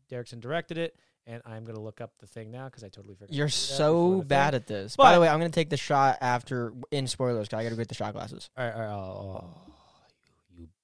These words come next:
Speaker 1: you messed up big time. All right, so this movie, <laughs> it's a horror movie. After being abducted by a child killer and locked in a soundproof basement, a thirteen-year-old boy starts receiving calls on a disconnected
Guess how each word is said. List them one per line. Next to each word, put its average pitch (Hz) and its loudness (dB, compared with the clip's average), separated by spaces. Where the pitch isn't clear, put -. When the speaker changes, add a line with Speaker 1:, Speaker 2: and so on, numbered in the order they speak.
Speaker 1:
you 98 -20
messed 90 -16
up 90 -14
big 98 -12
time. 104 -10
All 165 -2
right, 135 -2
so - -12
this 180 -4
movie, 202 0
<laughs> - -20
it's - -20
a 151 0
horror 208 6
movie. 107 -8
After 170 -2
being 214 4
abducted 185 2
by 170 4
a - 0
child 180 2
killer 156 0
and 143 -4
locked 156 0
in 165 -2
a 139 -2
soundproof 160 -4
basement, 151 -4
a 135 -10
thirteen-year-old 175 -6
boy 147 -2
starts 135 -8
receiving 156 -10
calls 147 -6
on 113 -8
a 101 -10
disconnected - -12